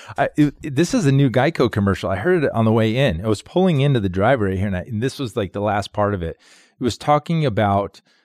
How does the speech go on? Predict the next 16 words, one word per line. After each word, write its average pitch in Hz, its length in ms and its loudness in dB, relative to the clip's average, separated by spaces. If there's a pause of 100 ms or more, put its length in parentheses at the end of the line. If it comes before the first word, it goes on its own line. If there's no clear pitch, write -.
(280)
how 117 160 0
you 107 200 0
can't 120 340 -4
win 87 360 -4 (180)
in 90 280 0
reviews. 80 580 -4 (560)
And 104 380 2 (260)
the 110 100 -4
conversation 117 800 0
between 98 800 0
the, 87 640 -2 (140)
this 117 220 -2
guy 120 180 2
hired 113 320 2
a 101 40 2
handyman, 87 640 -2